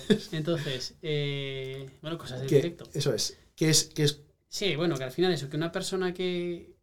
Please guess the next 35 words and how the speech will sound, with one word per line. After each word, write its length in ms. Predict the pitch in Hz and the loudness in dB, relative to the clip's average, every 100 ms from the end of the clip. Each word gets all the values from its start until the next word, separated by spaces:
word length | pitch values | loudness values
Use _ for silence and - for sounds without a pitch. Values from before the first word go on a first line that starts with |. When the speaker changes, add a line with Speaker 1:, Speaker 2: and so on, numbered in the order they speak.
| - | 0
Speaker 2:
<clears throat> 580 | 190 196 202 185 147 151 | 2 2 0 0 0 -2
una 160 | 175 | -4
persona 320 | 175 175 175 | -4 -2 -2
que 60 | 160 | 0
quiere 140 | 170 | -2
jugar 260 | 165 170 160 | -2 -2 -2
torneos, 580 | 170 170 185 170 185 - - | -4 -2 0 0 -4 -8 -18
en 120 | - | -20
el 60 | - | -18
proceso, 460 | - 135 151 180 | -12 -8 -6 -6
pues 120 | 156 127 | -8 -8
primero 260 | 131 131 | -8 -6
empiezas, 500 | 135 139 143 135 - _ _ _ _ _ _ | -6 -8 -8 -10 -12 _ _ _ _ _ _
eh, 140 | 147 139 | -10 -8
unos 200 | 139 - | -6 -6
meses 380 | 151 143 131 - | -6 -6 -8 -10
o 60 | |
un 160 | 139 131 | -14 -16
tiempo 260 | 160 165 139 | -8 -6 -4
aprendiendo 340 | 131 127 135 | -6 -6 -6
a 40 | 151 | -4
darle. 340 | 165 196 220 - _ _ _ _ _ _ _ | -4 -4 -6 -14 _ _ _ _ _ _ _
Cuando 220 | 139 135 | -6 -2
ya 120 | 139 | -2
le 100 | 139 | 0
das, 460 | 151 170 127 - - _ | 2 2 0 -10 -16 _
en 120 | 139 | -20
teoría 380 | 123 120 156 131 | -12 -4 -2 -2
te 100 | 123 | -4
tienen 300 | 127 131 127 | -4 -4 -4
que 120 | 127 | -6
dar, 240 | 139 151 - | -4 -4 -6
o 120 | 120 | -14
es, 140 | 117 120 | -14 -12
es 460 | 127 139 120 - | -12 -10 -10 -12